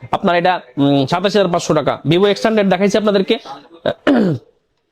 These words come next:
nothing টু এ প্লাস আট দুইশো ছাপ্পান্ন জিবি হচ্ছে আপনার তেত্রিশ হাজার টাকা। সিএমএফ ওয়ান,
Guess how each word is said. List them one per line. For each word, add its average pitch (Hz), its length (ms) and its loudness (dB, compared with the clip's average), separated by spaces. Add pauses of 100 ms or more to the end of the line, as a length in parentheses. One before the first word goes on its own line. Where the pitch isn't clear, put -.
(520)
nothing 180 480 4
টু 214 140 2
এ 202 120 2
প্লাস 196 380 -2
আট 160 160 -2
দুইশো 180 260 2
ছাপ্পান্ন 196 360 0
জিবি 196 180 2
হচ্ছে 196 220 0
আপনার 185 200 -2
তেত্রিশ 185 380 -2
হাজার 190 220 2
টাকা। 202 200 0
সিএমএফ 185 540 0
ওয়ান, 190 200 0